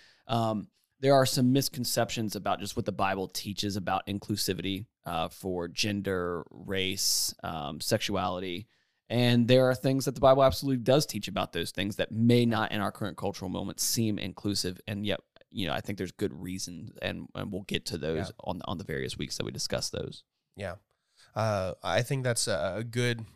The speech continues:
Speaker 2: primer for our discussion today as we really jump into this first question that someone might have as, you know, they look at maybe history, they look at the present day a-, and wrestle through certain things that have happened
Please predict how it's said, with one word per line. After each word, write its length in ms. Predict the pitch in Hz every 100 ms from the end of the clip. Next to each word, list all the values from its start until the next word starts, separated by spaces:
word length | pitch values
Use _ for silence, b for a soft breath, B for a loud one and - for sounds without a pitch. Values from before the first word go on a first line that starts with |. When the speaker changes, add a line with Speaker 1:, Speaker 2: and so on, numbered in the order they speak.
| -
Speaker 2:
primer 480 | - 127 120 117 113
for 280 | - 113
our 120 | 107 107
discussion 500 | 107 - 104 - 107
today 260 | 107 104
as 180 | 104 107
we 320 | 92 110 104
really 340 | 87 120 127 113
jump 240 | 117 107
into 180 | 117 117
this 240 | 104 -
first 380 | - 113 113 -
question 500 | - 110 - 113 107 B B B B
that 180 | 113 110
someone 240 | 131 123
might 200 | 123 -
have 340 | - 120 113
as, 480 | 107 101 104 98 -
you 80 | 113
know, 140 | 110
they 340 | 98 101 101 92
look 280 | 113 117 113
at 100 | 101
maybe 300 | 104 92 95
history, 600 | - 165 - 151 147 139
they 160 | 120
look 240 | 110 110 107
at 140 | 95
the 80 | -
present 380 | - 104 104 110
day 320 | 156 151 143 B B B -
a-, 60 |
and 300 | 90 117 113
wrestle 340 | 123 123 123 117
through 560 | - 120 110 107 98 -
certain 300 | - 110 110
things 280 | 110 110
that 60 | 104
have 100 | 98
happened 500 | - 127 120 110